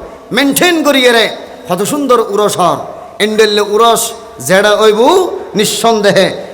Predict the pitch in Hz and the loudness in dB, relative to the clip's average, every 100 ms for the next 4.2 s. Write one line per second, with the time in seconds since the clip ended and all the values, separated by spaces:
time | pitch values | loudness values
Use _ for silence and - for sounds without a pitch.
0 | - 190 214 214 196 - - - - 254 | -6 0 2 4 2 0 -10 -14 0 2
1 | 269 277 180 220 - 240 220 220 262 339 | 4 2 2 0 0 -2 0 0 2 2
2 | 403 - - - - 202 202 196 175 214 | 2 -2 -10 -14 -8 -4 -2 0 -2 -4
3 | 220 170 175 180 147 - - 175 208 240 | -6 -6 -4 -2 -2 -4 -6 -4 -2 -2
4 | 190 147 | -4 -8